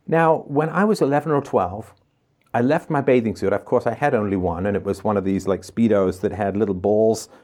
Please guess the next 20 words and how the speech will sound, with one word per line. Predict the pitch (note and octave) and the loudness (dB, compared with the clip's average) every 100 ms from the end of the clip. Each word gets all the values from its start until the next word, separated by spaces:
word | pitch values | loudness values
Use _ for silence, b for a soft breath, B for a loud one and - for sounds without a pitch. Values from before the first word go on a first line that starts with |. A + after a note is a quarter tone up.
| - | -4
little | C3+ | -2
hard, | A2 C3+ A2 - _ _ | 2 2 0 -6 _ _
sorry, | F2 E2+ | -4 -4
that | F2+ | -6
sounds | - D#3 - | -2 -2 0
<laughs> | - | -2
bad. | - F3+ G3+ - - B B B | -2 -2 -2 -6 -10 B B B
It | A#3 - | 0 2
was | G#3+ - | 0 4
one | A#3 | 2
of | G#3 | 2
these | A3+ F#3+ | 2 -2
Speedos. | - G3 F#3 D#3+ C#3+ - B B B D3 | 0 0 4 4 4 -2 B B B -2
It | C#3+ | 0
had | F3 F3 | 0 2
these | D3+ C#3 | 2 2
little | E3+ E3+ D#3 D3 - | 4 4 4 0 -6
knotty, | B2+ C#3+ D#3 E3 D3 C#3 C3+ - _ _ - | 0 2 2 0 0 2 0 -8 _ _ -6
rolled | A2 C3+ D3 C3 | 2 4 4 4
up | B2 - | 2 0